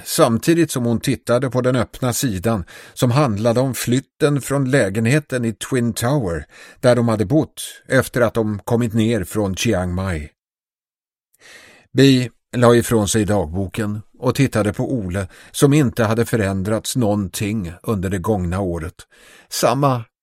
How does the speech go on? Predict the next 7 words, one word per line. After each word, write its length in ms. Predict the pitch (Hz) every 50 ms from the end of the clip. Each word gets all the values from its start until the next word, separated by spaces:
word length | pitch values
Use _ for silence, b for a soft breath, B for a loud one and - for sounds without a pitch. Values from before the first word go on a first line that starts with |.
| -
snälla 720 | - - - - 147 135 131 127 120 98 92 92 95 101 101
Ole. 460 | - 127 110 80 82 87 85 82 78 - _ _ _ _ _ _ _ _ _ _ _ _ _ _ - -
"Tråkig", 560 | 143 156 151 127 - - 202 165 101 - - _ _ _ _ _ _ _ _ _ -
tänkte 280 | - 120 107 92 - 104
Bi. 220 | 98 90 78 71 _ _ _ _ _ _ _ _ _ _ _ -
Nej, 400 | - 107 104 101 95 90 85 - _ _ -
snäll, 540 | - - - 123 113 104 95 85 78 76